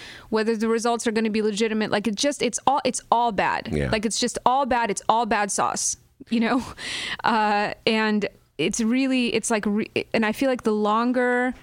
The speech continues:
Speaker 1: this confusion is gonna go on, the more it's gonna, like, the conspiracy theories are gonna flourish.
Speaker 2: Oh, they
Speaker 1: And
Speaker 2: will.
Speaker 1: it's, and,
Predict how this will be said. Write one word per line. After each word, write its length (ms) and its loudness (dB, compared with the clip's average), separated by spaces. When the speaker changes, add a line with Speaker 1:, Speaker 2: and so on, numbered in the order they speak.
Speaker 1:
this 300 0
confusion 560 2
is 120 0
gonna 220 0
go 180 2
on, 580 2
the 160 0
more 580 2
it's 160 -2
gonna, 240 2
like, 280 -2
the 240 2
conspiracy 540 0
theories 220 2
are 60 0
gonna 160 0
flourish. 720 0
Speaker 2:
Oh, 60 2
they 60 0
Speaker 1:
And 120 0
Speaker 2:
will. 180 0
Speaker 1:
it's, 260 -2
and, 160 2